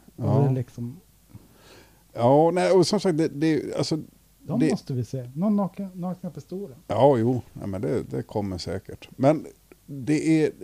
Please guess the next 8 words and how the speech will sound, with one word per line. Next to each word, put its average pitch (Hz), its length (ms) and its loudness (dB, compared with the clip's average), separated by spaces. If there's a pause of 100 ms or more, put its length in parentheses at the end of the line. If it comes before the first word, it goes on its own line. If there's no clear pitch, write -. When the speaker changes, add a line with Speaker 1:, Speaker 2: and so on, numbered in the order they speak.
Speaker 2:
det 135 160 -2
är 160 340 2 (560)
nästintill 175 800 0
omöjligt 120 460 0
att 113 80 -4
se 131 160 0
den 107 180 -2
filmen 98 520 -2